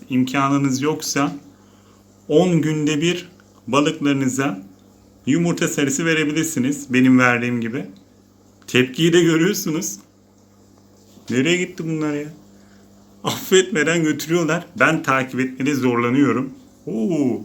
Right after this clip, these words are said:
aldı kaçırıyor. Zaten yumurta bildiğiniz gibi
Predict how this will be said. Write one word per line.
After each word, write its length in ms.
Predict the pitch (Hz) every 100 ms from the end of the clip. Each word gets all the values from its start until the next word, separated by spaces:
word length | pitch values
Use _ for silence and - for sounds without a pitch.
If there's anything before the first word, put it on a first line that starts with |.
| -
aldı 320 | 143 147 160
kaçırıyor. 540 | 156 - 175 143 92 - - - _ - - _ _ _ _ _ - _ _ _ _ _ _ _ _ _ _ _ _ -
Zaten 380 | 101 135 135 160
yumurta 440 | 156 156 139 165
bildiğiniz 420 | 156 147 160 170 143
gibi 240 | 151 214